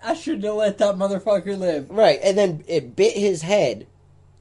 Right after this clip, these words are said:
Speaker 2: and he said he made a mistake by, by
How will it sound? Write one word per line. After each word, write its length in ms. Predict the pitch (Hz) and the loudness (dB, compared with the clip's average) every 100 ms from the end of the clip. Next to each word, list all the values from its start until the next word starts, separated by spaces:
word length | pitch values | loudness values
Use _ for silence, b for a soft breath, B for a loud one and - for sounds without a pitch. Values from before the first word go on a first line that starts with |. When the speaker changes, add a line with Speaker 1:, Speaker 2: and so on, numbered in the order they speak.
| _ - - | _ -16 -4
Speaker 2:
and 180 | 156 151 | 0 0
he 60 | |
said 200 | 147 170 | 0 0
he 60 | 156 | 2
made 240 | 147 165 | 2 2
a 40 | 165 | 0
mistake 500 | 160 - 190 160 - | -4 -2 -2 -2 0
by, 440 | 139 135 131 123 _ - _ _ - | 2 4 2 0 _ -20 _ _ -4
by 380 | 139 123 123 | -2 0 -2